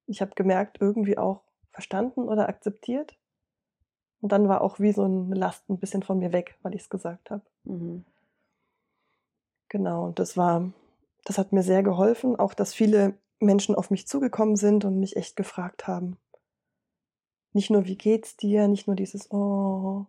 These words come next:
Speaker 2: Mhm.
Speaker 1: tut mir voll leid“, was auch schön ist, aber was
Speaker 2: Mhm.
Speaker 1: manchmal ja die Tränen dann erst recht kommen lässt.
Speaker 2: Mhm.
Speaker 1: Aber manche haben mir auch ganz konkrete Fragen gestellt dieses Mal, so, „Hey, ist deine Tochter während der Geburt gestorben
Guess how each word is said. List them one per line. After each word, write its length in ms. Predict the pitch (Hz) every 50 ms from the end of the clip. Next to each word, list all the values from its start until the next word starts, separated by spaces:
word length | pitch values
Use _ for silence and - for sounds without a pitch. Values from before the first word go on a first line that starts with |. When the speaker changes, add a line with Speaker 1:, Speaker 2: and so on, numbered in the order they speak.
| _ -
Speaker 2:
Mhm. 460 | 185 180 170 170 170 175 175 180 - _ _ -
Speaker 1:
tut 200 | - 226 214 220
mir 120 | 208 196
voll 220 | 190 - 208 208 196
leid“, 300 | 196 202 202 220 220 214
was 140 | 196 - -
auch 260 | - 190 208 - -
schön 280 | - 240 247 262 262
ist, 200 | 262 294 302 -
aber 180 | - 208 196 185
was 140 | 185 180 185
Speaker 2:
Mhm. 60 | 190
Speaker 1:
manchmal 380 | 185 196 190 - 202 196 185 185
ja 240 | 175 175 180 - _ _ _ _ _ _ _ _ _ _ _ _ _ _ -
die 100 | 196 190 -
Tränen 380 | - - 180 175 196 208 214
dann 140 | 190 170 170
erst 180 | 165 - - 202
recht 240 | 202 208 - -
kommen 280 | - - 175 180 180 180
lässt. 440 | 175 175 202 214 - - - - _ _ -
Speaker 2:
Mhm. 420 | - 185 175 175 180 175 180 190 - _ _ _ _ _ -
Speaker 1:
Aber 180 | 190 185 180
manche 300 | 175 175 185 202 - 220
haben 120 | 196 196 202
mir 120 | 202 -
auch 120 | 196 -
ganz 200 | - 196 196 196
konkrete 400 | - 202 202 202 - 202 208 208
Fragen 400 | 196 - - 175 180 226 277 277
gestellt 400 | 262 214 - - - 190 175 180
dieses 320 | 190 190 202 202 196 - -
Mal, 240 | 202 185 185 185 190
so, 140 | 202 208 180
„Hey, 340 | 175 185 180 180 190 202 - _ _ _ _ _ _ _ _ _ _ _ _ _ _ _ _ _ _ _ _ _ _ _ _ _ _ _ _ _ _ _ _ _ _ _ _ _ _ _ _ _ _
ist 160 | - - - 175
deine 160 | 165 170 165
Tochter 340 | - 180 - - 185 175 -
während 200 | 165 165 170 -
der 80 | 214
Geburt 360 | - 208 202 214 208 202 -
gestorben 640 | - 208 - - 214 196 190 190 196 196 196 202 202